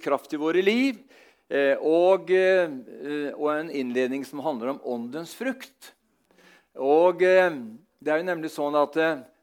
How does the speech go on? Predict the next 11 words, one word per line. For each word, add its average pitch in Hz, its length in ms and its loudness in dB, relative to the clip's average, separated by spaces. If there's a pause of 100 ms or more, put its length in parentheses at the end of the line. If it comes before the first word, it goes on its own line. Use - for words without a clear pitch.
(140)
på 139 80 -6
fruktene - 480 -6
skal 143 160 -2
treet 113 320 -4
kjennes. 110 460 -8 (1040)
Et, 139 320 0
eh, 139 160 2
solbærtre 127 560 -2
bærer 120 380 0
ikke 143 120 -8
blåbær, 147 440 0